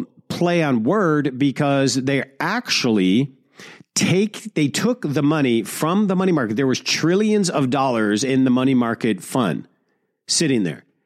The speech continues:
And this happened over the last handful of years. They, they took the trillions of dollars from the money market fund,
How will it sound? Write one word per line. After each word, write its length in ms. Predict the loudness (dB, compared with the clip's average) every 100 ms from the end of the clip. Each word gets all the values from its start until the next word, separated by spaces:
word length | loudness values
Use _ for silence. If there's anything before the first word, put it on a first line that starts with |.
| _ _ _ -20 _ _
And 120 | 0
this 100 | 0
happened 320 | 0 0 0 0
over 100 | 0
the 60 |
last 260 | 0 -2 -2
handful 300 | -2 0 0
of 60 | 2
years. 400 | 2 0 -2 -2
They, 220 | -2 0
they 180 | 0 -2
took 400 | 0 -2 -2 -4
the 80 |
trillions 560 | -4 -2 0 2 0 0
of 140 | -2
dollars 340 | 0 0 0 0
from 320 | -2 0 2
the 80 | 2
money 300 | 2 2 2
market 360 | 2 0 -4
fund, 560 | -6 -4 -2 0 0